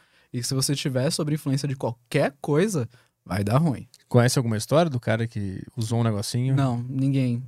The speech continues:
Speaker 2: Zero?
Speaker 1: Sempre que teve algum caso, tava todo mundo limpo.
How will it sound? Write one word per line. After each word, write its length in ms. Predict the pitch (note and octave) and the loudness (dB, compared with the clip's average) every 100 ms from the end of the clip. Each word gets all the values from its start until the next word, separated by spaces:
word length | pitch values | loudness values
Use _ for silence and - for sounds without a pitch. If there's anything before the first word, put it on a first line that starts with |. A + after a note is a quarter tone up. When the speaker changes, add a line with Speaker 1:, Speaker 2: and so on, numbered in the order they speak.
| - | -4
Speaker 2:
Zero? 300 | A#2 A#2 A2+ - _ _ - | 0 0 0 -6 _ _ -4
Speaker 1:
Sempre 300 | C#3+ D3 D3+ | 0 0 -2
que 100 | - | -2
teve 180 | D3+ | 0
algum 200 | C#3 C3 C3 | 2 0 0
caso, 320 | B2+ B2+ B2+ | 2 0 0
tava 160 | B2+ B2+ | -4 -2
todo 160 | C3 | -2
mundo 160 | B2+ C3 | -2 -2
limpo. 280 | B2 G#2+ | -4 -4